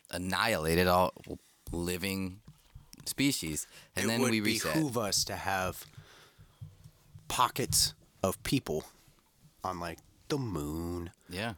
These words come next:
Speaker 2: or Mars.
Speaker 1: To restart.
Speaker 2: Just, just in case something fucking happens here and, like,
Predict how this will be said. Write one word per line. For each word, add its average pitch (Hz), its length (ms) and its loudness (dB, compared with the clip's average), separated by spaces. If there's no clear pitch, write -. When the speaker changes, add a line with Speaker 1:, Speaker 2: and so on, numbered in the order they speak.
Speaker 2:
or 98 160 -6
Mars. 85 640 -6
Speaker 1:
To 90 80 0
restart. 107 500 0
Speaker 2:
Just, - 340 -2
just 240 260 6
in 226 120 4
case 220 260 6
something 180 320 4
fucking 165 360 4
happens 147 480 4
here 98 360 2
and, 101 220 0
like, 98 400 0